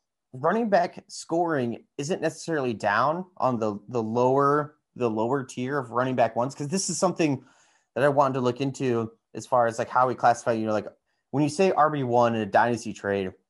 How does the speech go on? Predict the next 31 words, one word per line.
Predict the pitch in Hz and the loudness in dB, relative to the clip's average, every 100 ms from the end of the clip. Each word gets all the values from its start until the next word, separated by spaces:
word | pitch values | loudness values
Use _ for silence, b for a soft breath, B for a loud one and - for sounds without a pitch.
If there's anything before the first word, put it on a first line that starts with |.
| - | -4
that | 123 120 - | 2 2 0
carries | - 139 127 113 | -6 -4 -4 -4
a | 101 | -2
lot | 117 110 | 2 2
of | 98 | 2
value. | 98 82 87 55 - _ _ _ 135 | 0 0 -4 -10 -16 _ _ _ -8
So | 151 135 | -4 -2
is | 143 160 139 | 0 0 2
this | 160 156 | -2 -2
year's | 143 131 127 | -4 -2 -2
R | 110 117 | 0 0
B | 120 120 | 0 -2
one | 113 113 113 | 0 0 -2
gonna | 117 107 | -4 -4
be | 104 104 104 | -6 -4 -6
devalued | 104 113 107 107 | 2 4 4 0
compared | 107 107 | -8 -8
to | 95 | -2
last | 98 110 104 98 | 2 2 0 -6
year? | 90 90 _ _ _ _ _ | -6 -8 _ _ _ _ _
And | - 139 135 - _ _ _ _ _ - | -2 0 -2 -6 _ _ _ _ _ 0
my | 127 127 127 123 - _ _ _ _ _ _ | 2 4 2 0 -4 _ _ _ _ _ _
hypothesis | - - - - 240 147 123 110 | -4 -2 -2 -4 -4 -8 -10 -6
going | 120 127 | -6 -4
into | 175 | -4
this | 143 113 | -4 -6
was | 110 | -4
that | 113 | -2
it | 110 | -2
would | 98 131 190 | -2 0 0
be. | 107 73 - | -2 -8 -10